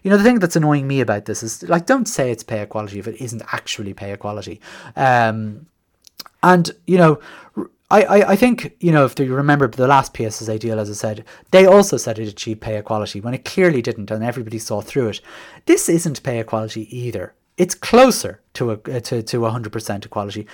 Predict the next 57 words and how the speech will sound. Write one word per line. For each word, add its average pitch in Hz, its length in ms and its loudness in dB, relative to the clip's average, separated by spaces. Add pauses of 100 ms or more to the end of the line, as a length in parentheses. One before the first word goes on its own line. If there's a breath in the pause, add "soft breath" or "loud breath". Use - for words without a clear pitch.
(120)
but 170 80 4
it 196 140 4
isn't 170 420 0 (100)
pay 113 300 -6
equality. 117 580 -4 (380 loud breath)
And 160 180 4
we 175 60 4
have 185 280 4
to, - 140 -10
and 170 120 2
if 175 80 -4
the 220 100 0
I 254 120 4
N 311 40 -2
T 220 100 0
O 180 40 4
said, 165 180 0
"Look, 147 160 -2
it 156 120 -6
isn't 190 580 0
pay 113 180 -4
equality, 104 560 -10 (500)
but 151 460 6 (140)
it's 143 180 -4
as 117 120 -6
good 196 260 4
as 214 100 2
we're 185 100 4
gonna 175 160 2
get 160 280 4
for 151 100 -4
now, 120 320 4 (120)
given 127 440 2 (380)
X, - 240 -4
Y, 123 100 0
and 113 160 -4
Z," 113 280 2 (600 soft breath)
it 196 160 2
might, 196 380 2
it 175 100 -2
might 180 240 2
be 180 80 -2
better 120 420 0 (100)
than 127 120 -4
actually 113 300 -6
saying 110 540 -6
that 113 120 -8
it 104 160 -10
pa-, 120 120 -12
it 113 440 -10
achieves 110 300 -8
pay 113 160 -4
equality. 110 320 -4
I 120 60 -10
don't 196 200 0
understand 151 460 -4
why, 110 160 -4